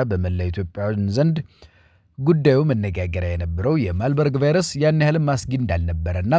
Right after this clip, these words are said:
በርካታ አካባቢዎች ዘንድ ደግሞ በቫይረሱ የተያዙ ሰዎች ይኖራሉ የሚል ስጋት እንደነበረ፣ እንዲሁም በርካታ አካባቢዎች የተለያየ እንቅስቃሴዎች እንደነበሩ፣ በቅርቡ ሲዳማ ክልል ላይ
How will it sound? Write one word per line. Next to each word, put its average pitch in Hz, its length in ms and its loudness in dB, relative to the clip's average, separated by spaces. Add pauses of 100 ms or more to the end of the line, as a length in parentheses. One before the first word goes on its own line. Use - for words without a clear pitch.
(340)
በርካታ 160 540 -2
አካባቢዎች 127 540 -2
ዘንድ 113 280 0
ደግሞ 95 220 0 (380)
በቫይረሱ 92 640 0
የተያዙ 117 440 -2
ሰዎች 113 340 -2 (440)
ይኖራሉ 147 460 2
የሚል 113 280 0
ስጋት 87 360 -2
እንደነበረ፣ 85 640 -4
እንዲሁም 156 300 0 (640)
በርካታ 165 320 -2
አካባቢዎች 151 800 -2 (300)
የተለያየ 95 540 -2
እንቅስቃሴዎች 87 880 -4
እንደነበሩ፣ 98 520 -2
በቅርቡ 160 460 -2
ሲዳማ 92 420 -2 (160)
ክልል 87 380 -4
ላይ 127 160 -2